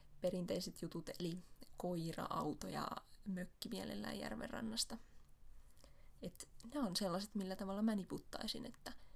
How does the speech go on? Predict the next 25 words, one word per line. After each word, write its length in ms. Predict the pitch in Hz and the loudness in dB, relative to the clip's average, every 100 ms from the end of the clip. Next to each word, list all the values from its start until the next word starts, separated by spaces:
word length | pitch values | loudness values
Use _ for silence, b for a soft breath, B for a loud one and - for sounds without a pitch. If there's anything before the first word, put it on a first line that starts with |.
| B B - | B B 0
mitä 160 | 220 | 4
mä 80 | 214 | 6
ajattelen, 500 | 220 196 - 185 - | 6 2 0 -2 -2
että 200 | 226 - | -4 0
millainen, 440 | 185 180 185 208 - - | 0 2 0 -2 -4 4
millaiset 640 | 220 220 185 165 - - | 6 6 4 0 -2 -4
on 140 | 170 - - - - | -4 -4 -8 -6 -2
yleensä 420 | 196 - - - | 0 2 0 0
ne 120 | - | -4
elämäntavoitteet. 1080 | - 196 - 220 226 220 233 - - 247 - B B B B B - | -4 -4 -4 -4 -2 -2 -4 -6 -4 -4 -8 B B B B B -2
Ja 120 | 190 | 2
siis, 440 | 185 180 170 - - - - - - | 2 2 2 2 0 -8 -12 -12 -4
no 60 | 202 | 0
mä 140 | 190 | 2
en 80 | 165 | 2
kyllä 160 | 170 175 | 0 -2
tiedä 300 | 180 175 - - - B B B B B B - - - - - - | 0 0 -2 -6 -14 B B B B B B -14 -16 -16 -14 -14 -4
ite 220 | 196 180 | -2 0
näistä, 420 | 175 - - - 240 | 0 0 0 -2 -2
mutta 300 | - - - - - - B B B | -4 -6 -10 -12 -16 -14 B B B
käsitellään 500 | 277 - - 240 208 - | 0 0 2 4 4 4
näitä 240 | 202 196 | 2 0
nyt 180 | 196 - | -2 -2
vähän 200 | 202 196 | -2 -2
tarkemmin. 640 | - 190 - - - - | 0 -2 -2 -6 -8 -8